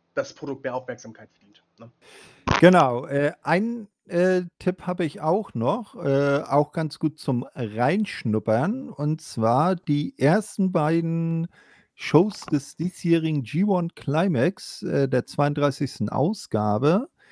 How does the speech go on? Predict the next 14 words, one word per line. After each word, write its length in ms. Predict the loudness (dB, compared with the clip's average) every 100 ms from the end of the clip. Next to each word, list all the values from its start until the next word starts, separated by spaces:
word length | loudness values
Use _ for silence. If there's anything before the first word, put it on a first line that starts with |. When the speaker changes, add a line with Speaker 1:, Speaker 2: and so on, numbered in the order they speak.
| -20 -20 _
Speaker 2:
sind 460 | 4 6 6 2
bei 180 | -2 -2
New 260 | 0 0 0
Japan 540 | 0 -4 -2 -2 -2
World, 280 | 0 0 0
also 340 | -4 -2 -2 -2
auf 200 | -4 -6
N 200 | -4 -2
J 260 | 0 0 -2
P 200 | -2 -2
W 320 | 0 0 0
world 420 | 0 0 0 0 -2
dot 220 | -8 _
com, 380 | 0 2 2